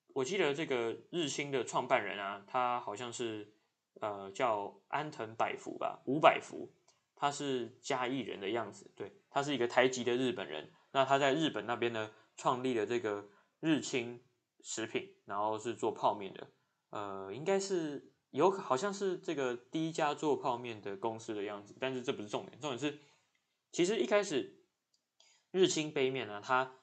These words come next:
并不是一家，呃，很赚钱的公司，就是它卖的并没有很好了。那直到了有一次的一个事件的影响之后，它才整个意外的大翻身。那这是一个什么样的事件呢？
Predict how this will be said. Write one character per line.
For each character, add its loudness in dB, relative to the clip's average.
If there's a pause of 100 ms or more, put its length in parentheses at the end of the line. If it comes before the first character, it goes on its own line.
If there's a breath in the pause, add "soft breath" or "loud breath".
(140)
并 2
不 -4
是 -2
一 -4
家， -2 (140)
呃， -2
很 -8
赚 4
钱 -6
的 -8
公 -8
司， -10
就 2
是 0
它 2
卖 4
的 -2
并 -2
没 -6
有 -8
很 -10
好 0
了。 -10 (320 loud breath)
那 6
直 2
到 8
了 2 (220)
有 2
一 0
次 0
的 2
一 -6
个 0
事 -2
件 -2
的 -8
影 -8
响 -8
之 -10
后， 2 (220 loud breath)
它 0
才 0
整 -2
个 -4 (120)
意 0
外 2
的 -4
大 4
翻 -6
身。 -12 (440 soft breath)
那 2 (320)
这 8
是 2
一 0
个 2
什 -2
么 -8
样 -2
的 -4
事 -2
件 2
呢？ -10